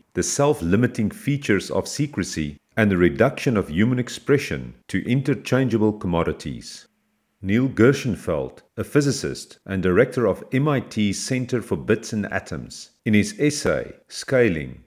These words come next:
predicts that the same scaling trends that made the current success of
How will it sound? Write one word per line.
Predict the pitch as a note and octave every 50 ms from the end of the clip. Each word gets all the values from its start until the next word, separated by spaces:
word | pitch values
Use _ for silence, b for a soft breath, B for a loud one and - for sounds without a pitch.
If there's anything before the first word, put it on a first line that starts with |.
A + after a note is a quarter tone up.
| _ _ -
predicts | - A#2 F#2+ - A2+ G#2+ G#2 - - -
that | - - G#2 G2 -
the | - G2
same | - - - B2+ D3 F3 E3+
scaling | - - - - C#3 C3+ C3 C3 B2+ -
trends | - - B2 G#2 E2 D2 C#2 C#2 - - - -
that | - G#2 G#2+ G2+ - F#2+
made | F#2+ G#2 G#2+ A2 G#2 -
the | G2 F2+
current | - - - C3+ C#3+ D3+ D#3 C#3
success | - - - - - - A#2 A2 -
of | G2+ F#2